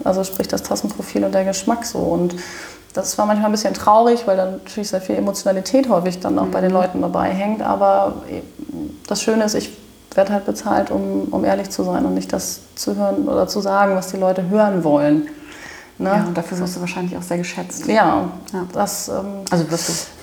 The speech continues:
Speaker 1: <laughs> Naja, es macht
Speaker 2: Ja.
Speaker 1: dich am Ende des Tages halt einfach auch glaubwürdiger, ne? Dass
Speaker 2: Ja,
Speaker 1: ich,
Speaker 2: total.
Speaker 1: ähm, dass ich nicht bei jedem wieder mein Siegel drunter setze oder irgendwas, zumal ich ja auch nicht für irgendeinen offiziellen Standard stehe, sondern eben für eine, ja, ich glaub einfach für eine,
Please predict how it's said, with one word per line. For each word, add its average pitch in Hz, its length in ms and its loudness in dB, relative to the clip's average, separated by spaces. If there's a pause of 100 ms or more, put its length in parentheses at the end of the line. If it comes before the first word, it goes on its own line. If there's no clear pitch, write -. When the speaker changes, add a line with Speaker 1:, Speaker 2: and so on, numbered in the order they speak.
Speaker 1:
<laughs> 247 440 2
Naja, 220 200 8
es 233 100 2
macht 226 160 2
Speaker 2:
Ja. 233 60 0
Speaker 1:
dich - 100 0
am 208 100 0
Ende 214 160 0
des 208 180 0
Tages 196 340 -2
halt 196 160 -6
einfach 190 220 -4
auch - 180 -2
glaubwürdiger, 180 640 0
ne? 208 160 -4 (100)
Dass - 160 -8
Speaker 2:
Ja, - 160 0
Speaker 1:
ich, - 80 -2
Speaker 2:
total. 175 320 2
Speaker 1:
ähm, 196 240 0
dass 196 140 -2
ich 196 140 -6
nicht 202 180 -4
bei - 100 -2
jedem 196 400 0
wieder 196 160 -2
mein 190 160 4
Siegel 202 220 2
drunter 202 280 2
setze 190 260 2
oder 180 180 4
irgendwas, 196 400 0
zumal 170 300 2
ich 202 120 -2
ja - 100 0
auch - 100 -2
nicht 190 180 -4
für 180 80 -2
irgendeinen 175 280 -2
offiziellen 175 540 2
Standard 202 420 4
stehe, 175 300 -2
sondern 175 360 -2
eben 180 200 -2
für 180 220 -2
eine, 180 280 2 (1200)
ja, 208 200 4
ich 185 80 0
glaub 185 160 0
einfach 185 200 0
für - 140 -6
eine, 185 640 0